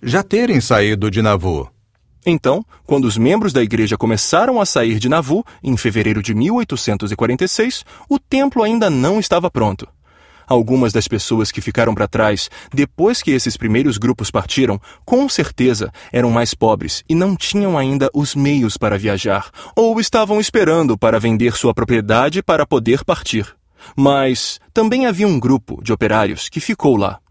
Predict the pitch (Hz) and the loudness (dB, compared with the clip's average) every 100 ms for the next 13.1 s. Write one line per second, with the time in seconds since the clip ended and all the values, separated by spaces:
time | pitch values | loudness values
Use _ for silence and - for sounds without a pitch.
0 | _ _ - 247 247 226 247 226 175 156 | _ _ -4 0 0 2 2 2 2 0
1 | 120 - 120 110 117 - 120 117 113 107 | -2 0 0 2 -2 0 0 2 2 0
2 | 123 117 131 165 165 156 160 - 151 151 | 0 0 2 0 0 -2 -2 0 2 2
3 | 135 131 208 185 120 127 131 139 156 - | 0 -2 -2 -2 2 2 2 -2 -2 -2
4 | - 220 226 - 202 - 139 110 82 - | 0 0 0 -2 -2 0 2 2 0 -8
5 | - - - 226 202 185 156 143 139 113 | -18 -12 -6 0 2 2 2 2 2 -2
6 | 101 151 269 277 - 120 156 - 123 110 | 2 2 2 0 2 2 2 0 0 2
7 | 117 120 117 135 185 226 - - 190 247 | 2 2 2 0 -2 -6 -10 -4 -2 0
8 | 247 240 208 170 185 196 165 151 - 143 | 0 -2 -2 0 2 2 0 -4 0 0
9 | 175 214 220 - - 127 - 147 131 160 | 2 0 -4 -4 0 0 0 -4 -2 -2
10 | 123 98 - - _ _ _ - - - | -2 -2 -4 -14 _ _ _ -20 -20 -4
11 | 143 123 131 123 107 104 123 120 110 101 | 0 2 2 2 -2 0 2 2 0 -2
12 | 104 107 107 104 98 101 - 104 87 - | -2 0 0 -2 -4 -6 -4 -2 -4 -6
13 | - | -10